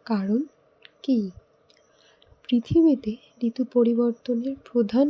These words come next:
কারণ হল পৃথিবীর অক্ষের কাত হওয়া এবং সূর্যের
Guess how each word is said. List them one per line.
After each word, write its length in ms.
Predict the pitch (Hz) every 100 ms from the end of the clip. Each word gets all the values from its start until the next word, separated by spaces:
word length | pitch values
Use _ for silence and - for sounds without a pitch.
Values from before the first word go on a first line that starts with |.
| 302
কারণ 340 | 254 247 277 285
হল 200 | 269 220 214 240 _ _ _ _ -
পৃথিবীর 500 | 226 220 226 214 226 - 214
অক্ষের 500 | 220 - - 247 220 254 - - -
কাত 300 | 233 208 202
হওয়া 300 | - 202 196 247 - -
এবং 280 | 220 190 196 214 247
সূর্যের 600 | - 277 262 - 277